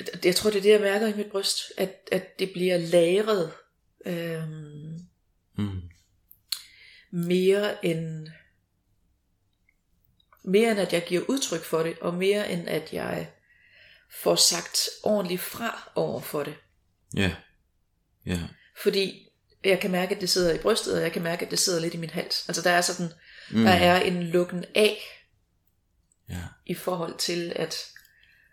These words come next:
Speaker 1: at give udtryk for det og sige, øh, "Hallo, fandme ikke i orden.
Speaker 2: Ja.
Speaker 1: Skrid med jer,"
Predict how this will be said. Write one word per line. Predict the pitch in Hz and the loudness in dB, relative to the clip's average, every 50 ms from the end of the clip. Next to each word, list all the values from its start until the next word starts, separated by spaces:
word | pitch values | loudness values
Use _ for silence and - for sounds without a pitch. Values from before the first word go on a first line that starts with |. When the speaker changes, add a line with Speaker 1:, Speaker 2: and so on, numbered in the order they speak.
| _ _ _ _ _ _ _ _ _ _ _ _ _ _ _ _ - - | _ _ _ _ _ _ _ _ _ _ _ _ _ _ _ _ -14 -6
Speaker 1:
at | - 180 175 - - | -6 -6 -6 -4 -4
give | - 185 180 | 0 2 2
udtryk | 185 196 190 - 180 165 170 | 2 2 0 -2 -2 -4 -4
for | - - - 175 165 | -4 -2 -2 0 0
det | 165 170 165 160 165 | 0 -2 -6 -8 -8
og | 175 175 160 | -8 -8 -6
sige, | - - - 175 170 170 165 170 170 170 | -6 -4 -4 -4 -6 -6 -8 -8 -8 -8
øh, | 170 170 175 175 175 175 180 180 180 180 175 _ _ _ _ _ _ | -8 -8 -10 -10 -12 -12 -14 -14 -16 -18 -20 _ _ _ _ _ _
"Hallo, | - 185 185 185 180 180 - - _ _ - - - | -4 0 2 2 2 0 -4 -10 _ _ -14 -10 -8
fandme | 214 196 180 175 | -6 -4 -4 -4
ikke | 170 170 | -4 -4
i | 170 | -4
orden. | 165 160 160 160 - 165 - _ _ _ _ _ _ _ _ _ _ _ - | -6 -6 -10 -12 -14 -18 -20 _ _ _ _ _ _ _ _ _ _ _ -6
Speaker 2:
Ja. | 92 87 85 87 - - | -6 -6 -6 -6 -6 -6
Speaker 1:
Skrid | - - - 202 190 | -4 -2 0 0 0
med | 185 180 | 0 -2
jer," | 165 156 156 | -6 -6 -8